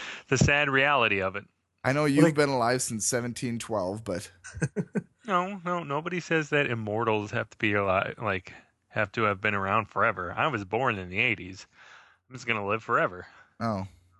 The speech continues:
Speaker 2: So far, so good. You haven't died yet.
Speaker 1: Not yet.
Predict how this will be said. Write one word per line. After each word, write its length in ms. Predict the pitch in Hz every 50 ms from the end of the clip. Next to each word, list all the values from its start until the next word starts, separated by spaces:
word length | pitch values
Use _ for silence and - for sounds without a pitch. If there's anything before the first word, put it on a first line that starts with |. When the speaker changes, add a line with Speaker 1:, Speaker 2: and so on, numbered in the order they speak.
| _ _ - - _ _ _ _ _ _ _ _ _ _ _ _ _
Speaker 2:
So 220 | - - 143 147 151
far, 280 | - - 175 175 165 160
so 180 | - 160 147
good. 300 | 143 147 156 147 131 113
You 80 | 110 117
haven't 260 | 127 131 131 131 120 101
died 240 | 127 120 120 117 120
yet. 220 | 123 117 87 - - - 131 120 - _ - _ _ _ _
Speaker 1:
Not 200 | - 113 113 - 165
yet. 240 | 185 202 196 180